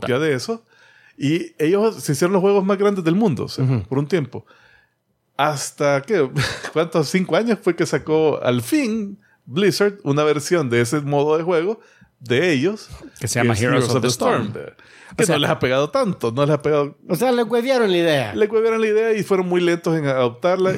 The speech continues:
Speaker 1: y, pero la idea nació de ellos. Entonces ahora, en los
Speaker 3: Nació
Speaker 1: ter-
Speaker 3: de un custom game, de un custom map que alguien dijo, "Mira, qué vergón fuera si,
Speaker 1: Si hacemos esto.
Speaker 3: si hacemos así".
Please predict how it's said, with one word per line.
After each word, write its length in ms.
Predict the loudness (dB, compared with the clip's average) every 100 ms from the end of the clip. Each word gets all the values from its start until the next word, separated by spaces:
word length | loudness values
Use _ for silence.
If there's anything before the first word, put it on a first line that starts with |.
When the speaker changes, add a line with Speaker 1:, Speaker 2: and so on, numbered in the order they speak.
| -4
Speaker 1:
y, 100 | -4
pero 180 | -2 0
la 80 | 2
idea 200 | 0 0
nació 280 | -2 -2 -2
de 160 | 0
ellos. 160 | 0 -2
Entonces 340 | -4 -8 -6 -2
ahora, 380 | 0 0 -2 -6 -20 -20 -12
en 140 | -6
los 120 | -4 -2
Speaker 3:
Nació 280 | 0 2
Speaker 1:
ter- 60 | 2
Speaker 3:
de 80 | 0
un 140 | -2 -6 -4
custom 540 | -2 -2 -2 0 0
game, 240 | 0 0 0
de 100 | 0
un 140 | 0 -2
custom 500 | -2 -2 -2 -4 -2
map 460 | -2 0 -2 -4
que 160 | -2 -2
alguien 240 | 0 0
dijo, 180 | 2 2
"Mira, 220 | 2 0
qué 120 | -2
vergón 280 | 0 2 0
fuera 320 | 0 0 0
si, 360 | -2 -2 -2 -4
Speaker 1:
Si 100 | -12
hacemos 320 | -6 -4 -2 -4
esto. 160 | -4
Speaker 3:
si 60 | -4
hacemos 360 | -2 0 0 0
así". 460 | 0 0 0 -2